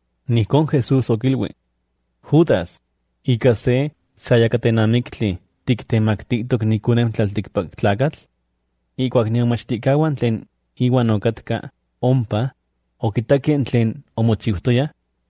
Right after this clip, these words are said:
oquiluique Jesús, "Totecotzi, ¿tiquintiuia ica espada?" Nihco se iomachticau Jesús, oquitzontiquili ninacas tlen iquiyecmapa se itlaqueual tlayacanca tiopixqui.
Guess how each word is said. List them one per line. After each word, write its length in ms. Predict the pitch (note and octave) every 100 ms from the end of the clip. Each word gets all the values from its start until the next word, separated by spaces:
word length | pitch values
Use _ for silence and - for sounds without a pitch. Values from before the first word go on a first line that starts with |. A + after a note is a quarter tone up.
| -
oquiluique 600 | A#2 - G#2+ B2+ B2 A2+
Jesús, 460 | A2 F#2+ B2+ A2 - _ _ _ _ _ _
"Totecotzi, 640 | A#2+ A2+ A#2+ D3+ - G#2 - _ _ _ _
¿tiquintiuia 600 | C3+ A#2+ B2 C3 B2 D3+ C#3+
ica 120 | D3+
espada?" 580 | - A2+ A#2+ D#3 C#3+ - _ _ _ _ _ _ -
Nihco 520 | A2 F#2 - C#3 E3 _ _
se 180 | - C#3
iomachticau 720 | D3+ C#3+ - C3 B2 C3 B2
Jesús, 540 | C3 B2 C3 A#2 - _ _ _ _ _
oquitzontiquili 840 | C3 A#2 A2+ B2 A2 A#2 B2 C3+ D3
ninacas 680 | B2+ A#2+ C3+ A#2 A2+ - - _ _ _ - A2+
tlen 400 | - A#2+ A2+ A2 - _ -
iquiyecmapa 1080 | C3+ - B2 A2+ G#2+ - G#2+ B2+ C#3+ A#2 G2 - _
se 220 | - B2
itlaqueual 720 | C3+ A#2+ G#2 G#2+ B2 A#2+ G2+ G2 F#2+
tlayacanca 540 | G2+ G2 A2 G#2+ G2+
tiopixqui. 640 | F2 F#2+ C3 B2+ - E2+